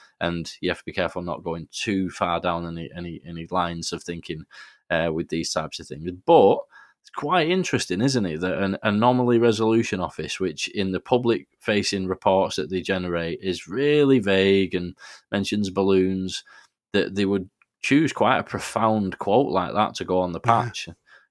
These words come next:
Speaker 1: You know what I mean? Is, is there anything that we can take from that as to where they think their investigations
Speaker 2: Well,
Speaker 1: are going along
Speaker 2: well,
Speaker 1: to,
Speaker 2: well,
Speaker 1: you
Speaker 2: it,
Speaker 1: know?
Speaker 2: it links to that quantum nature of reality, doesn't it? And whether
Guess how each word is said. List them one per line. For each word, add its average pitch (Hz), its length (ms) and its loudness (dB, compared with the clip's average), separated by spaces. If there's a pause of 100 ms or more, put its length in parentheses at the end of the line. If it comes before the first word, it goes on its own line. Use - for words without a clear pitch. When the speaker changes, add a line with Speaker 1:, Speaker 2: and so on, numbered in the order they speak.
Speaker 1:
You 101 80 -4
know 107 60 0
what 107 100 2
I - 20 4
mean? 107 240 0
Is, 87 160 -4
is 95 160 -6
there 95 140 2
anything 95 320 -4
that 82 100 -6
we 85 100 -6
can 87 200 -12
take 117 340 -4
from 87 220 -4
that 82 180 -6
as - 140 -6
to 87 180 -6
where 90 240 0
they 87 140 -2
think 104 400 -4
their 92 200 -2
investigations 87 680 -6
Speaker 2:
Well, 185 160 10
Speaker 1:
are - 60 0
going 87 240 -8
along 87 280 -6
Speaker 2:
well, 180 200 6
Speaker 1:
to, 180 40 -6
Speaker 2:
well, 190 140 8
Speaker 1:
you 185 60 4
Speaker 2:
it, - 20 -6
Speaker 1:
know? 87 100 -6
Speaker 2:
it 165 160 -8
links 185 320 2
to 165 60 2
that 147 180 6
quantum 135 400 4
nature 135 460 2
of 120 100 -2
reality, 147 460 4
doesn't 156 260 6
it? 135 80 8
And 123 140 4
whether 131 340 6